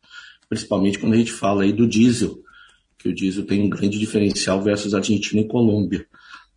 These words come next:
né? Então, existe ainda um grande diferencial, não só para a gasolina, né, que é menor agora do que, que baixou recentemente, mas pro diesel existe um grande diferencial e também pro gás de cozinha,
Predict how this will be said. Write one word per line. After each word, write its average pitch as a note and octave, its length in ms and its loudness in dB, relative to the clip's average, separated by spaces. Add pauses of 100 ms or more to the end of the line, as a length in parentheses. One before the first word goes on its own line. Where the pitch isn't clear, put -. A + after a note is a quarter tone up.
né? C3+ 140 -8
Então, G2+ 840 2
existe G#2+ 420 2
ainda A#2 200 4
um G2 40 -2
grande G#2 200 0
diferencial, A2+ 680 0
não C#3 220 2
só C3+ 220 -4
para A#2 240 0
a G#2+ 40 -2
gasolina, A2 800 0 (360)
né, F#2 320 -4
que F2+ 120 -4
é F2+ 40 0
menor F2+ 360 2
agora G#2 360 2
do G2 140 -2
que, - 240 -12 (160)
que G#2 80 0
baixou F#2 320 0
recentemente, G2+ 840 -2 (460)
mas G#2+ 160 -2
pro A#2 220 2
diesel A2+ 420 4
existe G#2+ 440 2
um A2 80 2
grande G#2 260 0
diferencial A2+ 840 -2
e C3 60 -2
também C3 320 4
pro C#3 140 0
gás B2+ 280 2
de D3+ 100 2
cozinha, C3+ 680 2